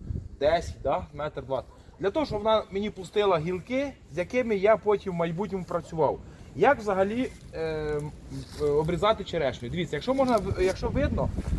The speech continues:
що ось, е, квіткові букетики, ось бачите, ось,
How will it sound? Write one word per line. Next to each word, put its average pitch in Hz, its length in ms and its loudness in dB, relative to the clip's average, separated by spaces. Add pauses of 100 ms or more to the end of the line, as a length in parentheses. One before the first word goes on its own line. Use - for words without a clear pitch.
(200)
що 190 300 6
ось, 190 320 6 (120)
е, 160 340 8
квіткові 214 480 8
букетики, 185 720 4 (200)
ось 131 180 4
бачите, 143 420 4
ось, 170 460 8